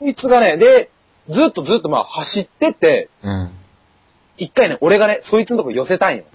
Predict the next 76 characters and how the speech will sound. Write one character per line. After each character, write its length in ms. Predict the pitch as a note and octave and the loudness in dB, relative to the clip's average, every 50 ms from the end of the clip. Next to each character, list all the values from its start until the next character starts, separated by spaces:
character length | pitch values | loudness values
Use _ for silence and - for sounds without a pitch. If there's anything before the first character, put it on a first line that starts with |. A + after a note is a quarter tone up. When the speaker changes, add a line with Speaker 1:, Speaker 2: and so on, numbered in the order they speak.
| _ _ _ _ _ _ B2 | _ _ _ _ _ _ -4
Speaker 2:
お 40 | A#2 | -2
ー。 500 | A2+ G#2 G2 F#2 F2+ E2+ E2+ E2 E2 - - G2+ - _ _ _ _ | -2 -2 -2 -4 -6 -6 -10 -12 -16 -18 -20 -20 -20 _ _ _ _
Speaker 1:
「ほ 60 | - | 0
ら」 180 | E3+ D3+ C3 - | 0 0 0 -2
と。 120 | - - _ _ _ _ _ - | -8 -14 _ _ _ _ _ -14
Speaker 2:
う 40 | E2+ | -12
ん。 200 | D#2+ D2+ D2 D2+ D2+ | -12 -12 -14 -14 -12
Speaker 1:
「舐 120 | A#2 C3+ | -10 -10
め 80 | D#3+ - | -8 -8
と 80 | G3 | -8
ん 40 | D3 | -6
ち 60 | C3+ | -4
ゃ 60 | C3 | -6
う 40 | C3 | -6
ぞ、 80 | A#2 G2 | -6 -10
こ 80 | F#2+ | -12
れ」 120 | F#2+ F#2 F2 | -14 -14 -14
と。 140 | - - - _ _ _ - | -14 -18 -20 _ _ _ -8
Speaker 2:
う 60 | F#2+ | -8
ん。 160 | F2+ E2+ F2 F2 - _ _ _ _ _ - F#3 | -8 -8 -8 -14 -18 _ _ _ _ _ -6 -2
Speaker 1:
そ 160 | - G3+ A3 | 2 2 2
い 60 | G#3+ - | 2 2
つ、 220 | G#3+ G#3 D#3+ B2 | 2 0 0 2
ち 100 | - C4 | 0 -2
ょ 20 | C4 | -2
っ 20 | |
と 180 | - _ B2+ G#2+ | -2 _ -10 -4
ブ 120 | G2+ C3+ | -2 0
レ 100 | D#3 E3 | 0 0
ー 60 | C#3+ | 0
キ 100 | - G#2+ | -2 -6
落 120 | F#2+ G#2 - | -8 -6 -6
と 100 | C3 B2 | -6 -6
し 120 | - - | -6 -8
て、 220 | - G2+ F2+ - _ _ | -6 -6 -6 -6 _ _
Speaker 2:
う 60 | G2+ | -10
ん。 180 | F#2 F2+ E2+ F#2 - _ _ _ _ _ _ _ | -10 -10 -10 -14 -20 _ _ _ _ _ _ _
Speaker 1:
ち 40 | F#3+ | -6
ょ 20 | |
っ 20 | - | -6
と 0 | |
静 280 | - - F#3 F3+ G3 | -4 -4 -6 -4 -2
か 120 | - C#3 G#2+ | -2 -4 -4
に 60 | G#2 | -4
な 80 | G#2+ | -8
っ 60 | A2+ - | -8 -4
た 100 | - E3+ | -4 -4
か 100 | D3 C3+ | -4 -2
な 120 | C3 B2+ - | -4 -6 -8
と。 160 | D#2+ D2+ - _ _ _ _ - | -10 -14 -18 _ _ _ _ -8
Speaker 2:
う 60 | F#2+ | -6
ん。 440 | F#2+ F#2 F#2 F2+ E2+ E2+ E2+ E2 F#2 F#2 _ _ _ - _ _ _ - | -4 -4 -4 -6 -8 -10 -14 -18 -20 -20 _ _ _ -20 _ _ _ -8
Speaker 1:
「あ 60 | A#2+ | -8
っ 60 | - _ | -8 _
た 80 | G#2 F#2+ | -14 -20
ぜ」 80 | G2 F#2+ | -20 -20
み 60 | G2 | -18
た 80 | _ F#2 | _ -18
い 60 | D#2 - _ _ _ _ _ _ _ _ | -18 -18 _ _ _ _ _ _ _ _
な。 80 | F#2+ F2+ | -12 -10
Speaker 2:
う 40 | E2+ | -8
ん。 80 | E2 | -6
Speaker 1:
俺 100 | G2+ G#2+ | -6 -6
も、 120 | G2+ G2+ F#2+ _ _ _ _ _ _ | -8 -10 -14 _ _ _ _ _ _
バ 80 | F#3 F3+ | -2 -2
カ 20 | |
だ 80 | E3+ E3 | 0 2
ね 120 | F#3+ G3 | 2 0
と 80 | - C#3 | 0 -2
思 140 | C3+ D#3 F#3+ | -2 -2 0
い 20 | |
な 80 | A3+ A3+ | 2 2
が 80 | F#3+ | 4
ら、 300 | F#3 G#3 G3 D#3 A2 - - | 4 4 4 2 0 -2 -6
Speaker 2:
う 40 | F#2+ | -10
ん。 240 | F#2 F2+ F2 F2+ | -12 -12 -12 -14